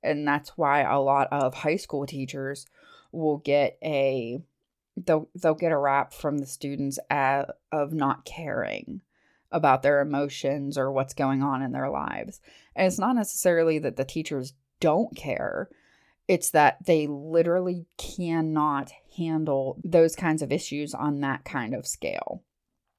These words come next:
So that's why the parents being able to facilitate the emotional and spiritual development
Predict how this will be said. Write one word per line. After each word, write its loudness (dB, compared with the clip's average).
So 4
that's 0
why 2
the -4
parents -2
being 0
able -2
to -20
facilitate -4
the -6
emotional -2
and 4
spiritual -2
development -4